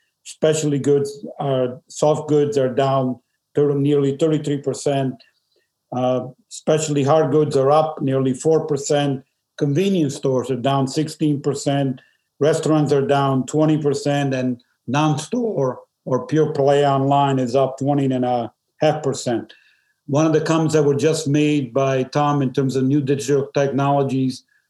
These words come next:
coming into stores, that actually is true. In fact, I just saw a forecast about the amount of mobile and self-checkout solutions that are coming into stores in twenty twenty-one.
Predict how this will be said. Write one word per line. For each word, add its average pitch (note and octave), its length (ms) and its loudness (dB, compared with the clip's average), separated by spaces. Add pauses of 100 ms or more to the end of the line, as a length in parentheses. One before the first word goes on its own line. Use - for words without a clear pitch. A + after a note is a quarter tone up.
(120)
coming D3 300 0
into C3+ 200 0
stores, C#3+ 380 2
that C3+ 160 0
actually C#3 460 0
is B2 220 -4
true. D#3 400 2
In C3+ 120 -2
fact, C#3 280 2 (340)
I C#3+ 80 -6
just C#3+ 240 -2
saw D3+ 160 4
a - 140 -4
forecast D#3 640 2 (420)
about C#3 360 2
the C3+ 80 0
amount C#3+ 360 2
of C3+ 100 2
mobile C#3+ 680 2 (260)
and C3 160 0
self-checkout C#3+ 1400 0 (120)
solutions C#3+ 600 0
that C3+ 80 2
are C3+ 180 0
coming C#3 460 0 (360)
into D3+ 340 -2
stores D3 460 2
in B2+ 120 -4
twenty C#3+ 280 0
twenty-one. D3 720 0